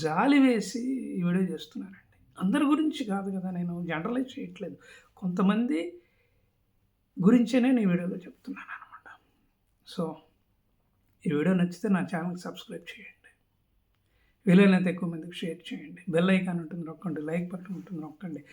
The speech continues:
కామెంట్ బాక్స్లో మటుకు అద్భుతమైన మెసేజ్లు పెట్టండి.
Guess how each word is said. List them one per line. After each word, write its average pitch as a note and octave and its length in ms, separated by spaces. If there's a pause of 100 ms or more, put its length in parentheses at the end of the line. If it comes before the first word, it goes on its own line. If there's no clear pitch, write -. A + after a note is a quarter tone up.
(300)
కామెంట్ G3+ 340
బాక్స్లో F3+ 340
మటుకు F3 220
అద్భుతమైన D#3 520
మెసేజ్లు - 480
పెట్టండి. - 420